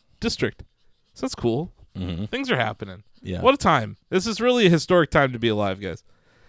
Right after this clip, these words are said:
Speaker 1: Uh, but yeah, you know, I just, I, I do think the economy's, like, in a really weird place right now, though.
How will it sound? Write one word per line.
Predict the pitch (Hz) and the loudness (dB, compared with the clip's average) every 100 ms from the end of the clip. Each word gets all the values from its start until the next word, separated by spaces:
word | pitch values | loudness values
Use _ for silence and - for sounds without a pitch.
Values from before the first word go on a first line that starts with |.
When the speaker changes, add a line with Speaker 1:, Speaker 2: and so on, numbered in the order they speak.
| _ _ _ _ - | _ _ _ _ -6
Speaker 1:
Uh, | 107 110 110 107 104 95 - _ - | 0 2 2 2 0 -4 -8 _ 2
but | 156 | 6
yeah, | 180 113 | 6 4
you | 135 | 0
know, | 131 117 101 | 0 0 0
I | |
just, | 135 143 - - - | 0 -2 -6 -20 -6
I, | 139 135 135 | 0 2 2
I | |
do | 131 180 | 0 -2
think | 196 180 | -2 0
the | 185 | -2
economy's, | - 151 156 131 110 | 0 0 2 0 0
like, | 117 104 - 110 - - _ - | -2 -4 -10 -20 -20 -20 _ -4
in | 135 | -2
a | 120 | 0
really | 113 127 117 | 2 2 2
weird | 123 117 | 2 0
place | - 123 120 113 | 2 0 0 -4
right | 90 | -6
now, | 95 90 | -10 -10
though. | 85 | -12